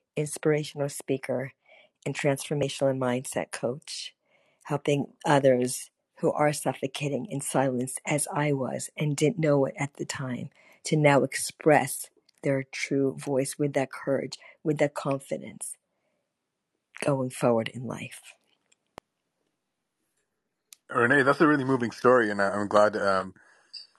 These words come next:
Speaker 2: you're doing so well, four best-selling books, and, and, um, it's interesting kind of that type of work as well, and kind of a look at human performance and how we can improve. So super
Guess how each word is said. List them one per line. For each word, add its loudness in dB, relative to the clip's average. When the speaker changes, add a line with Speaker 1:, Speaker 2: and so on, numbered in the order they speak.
Speaker 2:
you're -8
doing 4
so 6
well, 4
four 2
best-selling -4
books, -4
and, -8
and, -16
um, -14
it's -20
interesting -14
kind -6
of -6
that -2
type -6
of -10
work -6
as -18
well, 2
and -6
kind -6
of -8
a -4
look -2
at -2
human -4
performance -4
and -10
how -2
we -8
can -12
improve. -8
So 0
super 4